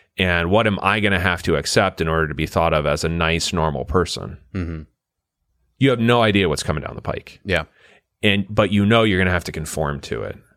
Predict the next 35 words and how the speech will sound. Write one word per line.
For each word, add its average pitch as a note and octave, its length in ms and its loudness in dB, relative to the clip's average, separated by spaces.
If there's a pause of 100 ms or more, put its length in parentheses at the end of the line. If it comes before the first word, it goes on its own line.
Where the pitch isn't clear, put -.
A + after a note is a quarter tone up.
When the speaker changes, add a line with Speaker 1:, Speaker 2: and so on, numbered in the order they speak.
(200)
Speaker 1:
because F2+ 680 0 (1080)
this G2 340 2
is D#2+ 560 0 (420)
observable. F#2 1040 2
It's G2 200 -2
easier C3+ 340 4
with F2+ 100 0
institutions F2 640 0
'cause E2+ 140 -4
they F2 80 2
have D#2 100 0
longer E2+ 320 0
lives D2+ 380 0
than C2+ 80 -6
people F#2 260 -6
generally. B1+ 480 -12 (100)
Speaker 2:
Mm-hmm. E2+ 240 -6
Speaker 1:
But - 160 2
it's, D#3+ 140 -2 (140)
it's D#3+ 160 2
observable F2+ 600 2
in, C#2 80 -2 (260)
in, G2 140 0 (200)
in G2 140 2
institutions. - 880 -2 (320)
Institutions G2+ 680 2
that - 160 -2
maybe F#2 440 4
forty E2 320 2
years D2 280 0
ago C#2+ 280 2
were C#2 140 -2
really D2+ 260 -2
devoted D2+ 480 -4
to C#2 320 -4